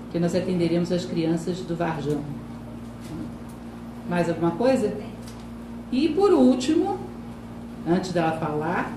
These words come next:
<laughs> quando vocês saírem, antes de sair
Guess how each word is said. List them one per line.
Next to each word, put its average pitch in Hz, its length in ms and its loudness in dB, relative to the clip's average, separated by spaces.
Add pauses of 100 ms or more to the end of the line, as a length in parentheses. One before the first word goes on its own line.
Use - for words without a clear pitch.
(100)
<laughs> - 1200 -8
quando 339 480 6
vocês 151 540 2
saírem, 156 580 2
antes 262 400 4
de 147 100 -2
sair 165 520 -2